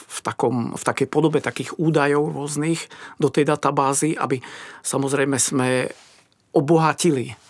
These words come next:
aj ten, e, svet tej neživej prírody, ktorá nás obklopuje. Štát jednoducho nás platí za to, že chce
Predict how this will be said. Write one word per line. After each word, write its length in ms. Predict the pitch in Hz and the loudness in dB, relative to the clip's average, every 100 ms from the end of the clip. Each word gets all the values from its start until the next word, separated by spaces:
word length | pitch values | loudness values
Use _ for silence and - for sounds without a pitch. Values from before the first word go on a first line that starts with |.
| _ - | _ -10
aj 120 | 127 135 | -8 -8
ten, 240 | - 131 - | -6 -6 -8
e, 80 | - - - - | -10 -12 -8 -2
svet 560 | - 139 147 - - | 0 2 0 -4 -6
tej 160 | - 123 | 0 0
neživej 480 | 135 135 143 139 - | 2 2 0 -2 -6
prírody, 320 | 147 147 175 | -4 -4 -4
ktorá 320 | 147 151 - | -6 -4 -2
nás 160 | - - | -2 -4
obklopuje. 560 | 80 - 71 82 78 - - - | -6 -6 -4 -2 -2 -4 -14 -8
Štát 480 | - - - - - | -2 2 2 0 0
jednoducho 480 | 185 202 190 185 180 | 0 2 0 2 2
nás 160 | 147 - | 0 0
platí 320 | 175 180 151 | -2 -2 0
za 160 | 131 | 0
to, 240 | 127 - 160 | -2 -2 -4
že 340 | 151 151 147 - - - - - _ | -2 -2 -2 -6 -14 -16 -18 -20 _
chce 260 | - 160 - | -6 0 4